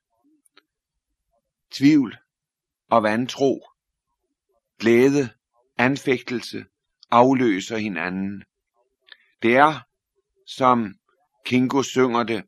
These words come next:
"Aldrig er jeg uden våde, aldrig dog for uden nåde." Altid trykker mine synder,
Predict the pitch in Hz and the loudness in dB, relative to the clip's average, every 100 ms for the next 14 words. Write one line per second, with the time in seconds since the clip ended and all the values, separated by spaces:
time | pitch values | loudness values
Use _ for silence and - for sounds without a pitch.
0 | _ _ _ _ 120 135 143 - 143 123 | _ _ _ _ 0 0 -2 -4 -4 -4
1 | - 120 123 135 131 120 - 131 131 139 | 0 4 4 4 2 0 0 2 2 0
2 | 139 135 107 104 117 127 139 127 90 - | 0 -2 0 2 4 4 4 2 -4 -8
3 | _ _ _ _ _ _ - 117 127 127 | _ _ _ _ _ _ -2 2 2 0
4 | - 120 113 - 110 113 113 - 110 101 | -2 -4 -2 2 4 4 0 -2 -2 -2
5 | - 104 107 107 113 101 - - 95 87 | -6 -6 -4 -4 -4 -4 -10 -8 -4 -2
6 | 98 101 98 92 - _ _ _ _ _ | -2 -2 -4 -8 -10 _ _ _ _ _
7 | _ _ _ _ _ _ _ - 156 156 | _ _ _ _ _ _ _ 4 4 4
8 | - - 156 123 - - - 123 135 147 | -2 0 2 2 -4 -6 0 2 2 0
9 | 131 131 135 120 - 117 117 117 | 2 0 -2 -4 -2 0 0 -2